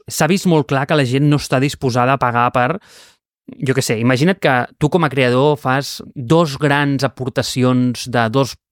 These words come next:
blog posts boníssims a l'any i els monetitzes i dius, «Mira, cada vegada que en publiqui un costarà sis euros». Tio, la penya no està disposada a pagar per això, per peces de contingut isolades, no? Sinó que el que estan disposats moltes vegades a pagar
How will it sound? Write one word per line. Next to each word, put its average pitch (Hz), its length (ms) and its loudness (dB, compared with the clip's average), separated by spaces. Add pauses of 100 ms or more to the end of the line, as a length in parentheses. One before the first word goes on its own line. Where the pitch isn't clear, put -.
blog 131 520 0
posts 110 340 -2
boníssims 120 540 -2
a 110 80 0
l'any 127 220 -2 (360)
i 135 140 -2
els 113 160 -4
monetitzes 139 480 0
i 131 60 0
dius, 117 140 0
«Mira, 117 200 0
cada 156 220 2
vegada 131 280 0
que - 140 -6
en 107 80 -4
publiqui 120 400 -2
un 185 240 4
costarà 160 760 -2
sis 123 240 -2
euros». 104 340 -8 (280)
Tio, 139 100 0
la 123 80 2
penya 202 220 2
no 196 80 0
està 165 120 0
disposada 123 360 0
a 117 60 -6
pagar 110 200 0
per 110 80 -8
això, - 220 -14 (160)
per 131 240 -2 (100)
peces 160 300 0
de 151 80 0
contingut 131 440 2
isolades, 117 520 -2
no? 202 160 0 (100)
Sinó 147 320 2
que 139 120 0
el 135 60 -8
que - 80 -6
estan 208 200 0
disposats 208 320 -4
moltes 180 300 -2
vegades 170 260 0
a 147 80 -6
pagar 151 300 -4